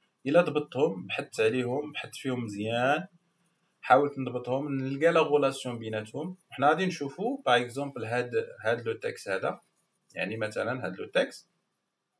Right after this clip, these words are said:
راه كيتكون، يعني أنا غادي نشوفوا، غنستعملوا واحد الماركور باش نلونوا يعني هاد الأصناف هادو. غادي تشوفوا بأن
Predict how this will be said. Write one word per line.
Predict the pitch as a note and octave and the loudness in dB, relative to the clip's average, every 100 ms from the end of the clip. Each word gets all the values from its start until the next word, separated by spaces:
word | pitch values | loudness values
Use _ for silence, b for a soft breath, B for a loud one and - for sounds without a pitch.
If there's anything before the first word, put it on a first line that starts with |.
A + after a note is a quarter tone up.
| _ _ _ _ - | _ _ _ _ -2
راه | C3 C#3 A2 | 6 6 6
كيتكون، | - C#3 C3 - B2 D3 F#3 | -2 -4 -4 -4 -2 0 -2
يعني | A2+ A2+ A#2+ A#2 | -2 0 2 2
أنا | B2 | 2
غادي | A#2 A#2+ | 0 -2
نشوفوا، | A#2 G#2+ G2+ C#3 | -10 -12 -8 -6
غنستعملوا | B2+ - G#2 A2+ A#2 | -6 -4 -6 -4 -4
واحد | A2 - | -6 -8
الماركور | A2 G#2+ G#2 - B2+ C#3+ | -10 -4 -4 -4 -4 -2
باش | A#2 - | -2 -4
نلونوا | A2+ A2+ A#2+ D#3+ D#3+ - | -6 -6 -2 -2 -4 -4
يعني | G#2 A2+ | -6 -4
هاد | A2+ | -4
الأصناف | A2 - - A2 G#2 | -4 -6 -8 -10 -6
هادو. | G#2+ F#3 F3 | -4 2 2
غادي | E3+ | 2
تشوفوا | F3+ D3 F3+ | -4 -8 -6
بأن | D3+ C#3 B2 C3+ | -6 -4 0 0